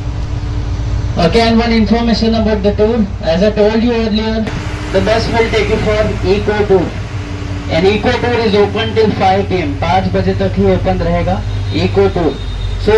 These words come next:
eco tour includes Laskari Garden, Butterfly Garden, International Birds Park, Kripalu Caves and Butterfly Garden, International Birds Park, जो open till only five P M, पाँच बजे तक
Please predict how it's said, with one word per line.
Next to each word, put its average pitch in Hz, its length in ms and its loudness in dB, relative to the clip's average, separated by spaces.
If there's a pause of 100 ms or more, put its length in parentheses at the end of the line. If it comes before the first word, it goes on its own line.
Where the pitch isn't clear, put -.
eco 240 320 0
tour 240 200 0
includes 220 500 2
Laskari 208 480 0
Garden, 190 460 0
Butterfly 190 580 0
Garden, 175 420 0 (140)
International 185 720 0
Birds 170 380 0
Park, 180 320 0
Kripalu 175 520 0
Caves 185 380 0
and 202 180 0
Butterfly 196 520 0
Garden, 180 340 -2
International 190 640 0
Birds 170 320 -4
Park, 170 280 -4
जो 156 180 -2
open 190 240 -2
till 190 160 0
only 180 260 0
five 151 340 0
P 143 120 -4
M, 135 160 -8
पाँच 151 300 0
बजे 160 240 -4
तक 156 100 -4